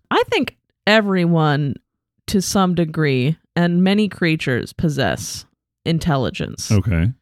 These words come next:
Speaker 1: Um, which is going into, this is the hard part. Intelligence is a very nebulous topic and a nebulous word that can mean so many different things.
Speaker 2: Yeah.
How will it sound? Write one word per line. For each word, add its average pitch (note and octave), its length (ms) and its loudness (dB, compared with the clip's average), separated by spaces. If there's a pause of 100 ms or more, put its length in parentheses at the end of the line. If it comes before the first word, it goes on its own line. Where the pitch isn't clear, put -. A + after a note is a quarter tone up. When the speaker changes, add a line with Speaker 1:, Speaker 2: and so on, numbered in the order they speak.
(360)
Speaker 1:
Um, E3+ 300 2
which E3 220 0
is E3 120 -2
going E3 340 2
into, D3+ 720 0 (560)
this A#3+ 120 -2
is C4 220 -2
the G#3+ 320 0
hard G#3+ 360 2
part. B2+ 280 -2 (240)
Intelligence G#3 800 0
is E3+ 160 0
a D#3+ 60 2
very F3+ 840 2 (300)
nebulous D#3 680 0
topic - 500 -4
and D#3+ 160 0
a D3 60 2
nebulous D#3 640 0
word A#2+ 400 -2
that - 160 -4
can D#3 180 0
mean D3+ 220 2
so D3+ 260 0
many D3 200 0
different C3+ 340 -4
things. B2 480 0
Speaker 2:
Yeah. C2+ 60 -8